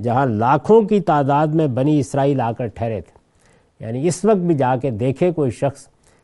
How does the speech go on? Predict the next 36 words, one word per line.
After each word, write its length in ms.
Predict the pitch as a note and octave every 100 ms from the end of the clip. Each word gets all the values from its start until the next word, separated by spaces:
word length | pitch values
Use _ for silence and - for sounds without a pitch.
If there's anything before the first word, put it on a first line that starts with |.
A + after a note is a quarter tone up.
| _ -
کہ 60 |
وہاں 300 | G#2+ G#2+ C#3+
زندگی 540 | C3+ A#2 A#2+ D3+ F3+ F3+
کے 160 | G3+
کوئی 280 | F#3 A3 C4
سامان 440 | G#3 G3 E3 C#3 B2+
نہیں۔ 280 | G2+ F2+ G2 _ _ _ _ -
ایسا 320 | A2+ A2 E3
نہیں 280 | D#3 G3+ G3+
ہے 160 | B2 D#3+ _ _ _
کہ 120 | C3 B2+ -
قدرتی 460 | F#3 G#3+ F#3 G3+
ماحول 500 | F3+ D3 A2+ C#3+ D#3+
ہے، 120 | C#3 C#3
چلیے 360 | C3+ C3+ C#3
درختوں 480 | A#2+ B2 A2 - C#3
سے 100 | B2
پھل 200 | C3 C#3+
لے 200 | C3+ B2+
لیں 240 | B2+ B2+
گے، 120 | B2 A2+
پانی 340 | C3+ C#3+ E3
موجود 440 | D3 C3+ C3+ C#3
ہے، 60 | C3
پی 220 | - C3+
لیں 220 | D#3 D#3+
گے، 180 | B2+ C#3 - _ _ _ -
کچھ 140 | F3+
بھی 140 | G3+ A3
نہیں۔ 220 | B2+ F2 - _ _ _ -
اور 220 | A#2+ B2
وہاں 280 | A#2 B2 E3+
اس 200 | F3+ A#2+
بیابان 560 | B2 C3+ A#2+ B2 F3+ A3
میں 180 | G3+
یہ 160 | E3+